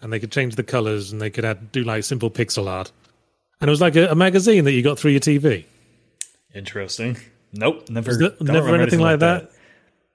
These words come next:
Speaker 2: Not
Speaker 1: In
Speaker 2: that I
Speaker 1: the
Speaker 2: recall.
Speaker 1: U S?
Speaker 2: <laughs> No, not, not
Speaker 1: Huh.
Speaker 2: that I think so. I mean, like, my, most of my, yeah, I mean, mo-, most of my introduction to, like, games and media was, was through,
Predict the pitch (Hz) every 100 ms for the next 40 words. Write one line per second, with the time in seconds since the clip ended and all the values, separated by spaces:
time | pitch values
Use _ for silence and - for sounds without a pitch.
0 | _ _ _ 104 113 120 139 151 156 160
1 | 170 - - - 156 - 127 113 117 151
2 | - _ - - _ 120 123 - 143 127
3 | 127 110 98 110 104 117 117 117 123 127
4 | 131 127 131 139 131 131 127 117 - _
5 | _ _ _ _ _ _ _ _ _ 117
6 | 110 104 104 107 117 139 123 123 117 110
7 | 107 113 117 110 113 120 107 104 104 110
8 | 104 110 107 104 101 101 110 101 - 104
9 | 101 101